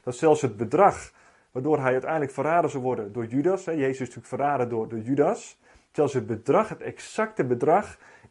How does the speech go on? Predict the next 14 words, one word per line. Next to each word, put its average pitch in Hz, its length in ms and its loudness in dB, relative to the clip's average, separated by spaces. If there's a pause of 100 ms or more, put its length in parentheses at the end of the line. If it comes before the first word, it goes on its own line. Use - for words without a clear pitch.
is 185 380 -2
geprofeteerd. 139 920 2 (260)
In, 127 180 -6
eh, 131 80 2
Zacharias 151 640 -2
elf 156 260 -2
staat, 131 380 -2
eh, 120 220 -2
of 127 100 -6
Zacharia 139 360 -2
elf 143 200 -2
staat 127 300 0
dat, 117 220 -4
ehm, 117 260 -2